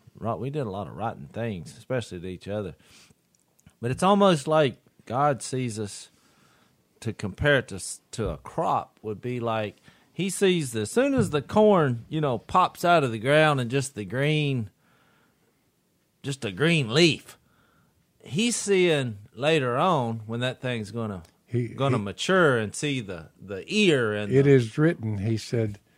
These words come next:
Speaker 2: "I determine the end from the beginning."
Speaker 1: Mm-hmm.
Speaker 2: That's one of the texts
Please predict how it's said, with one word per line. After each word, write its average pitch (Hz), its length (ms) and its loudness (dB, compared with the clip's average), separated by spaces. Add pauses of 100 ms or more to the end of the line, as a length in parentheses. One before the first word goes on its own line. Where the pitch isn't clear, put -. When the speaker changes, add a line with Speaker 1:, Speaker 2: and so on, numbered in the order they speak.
(500)
Speaker 2:
"I 120 200 0
determine 110 800 -2 (440)
the 113 480 0
end 98 360 -6 (440)
from 107 220 -4
the 92 80 -6
beginning." 92 480 0 (1000)
Speaker 1:
Mm-hmm. 87 280 -16
Speaker 2:
That's 107 160 -10
one 107 160 -6
of 95 80 -10
the - 80 -20
texts - 440 -4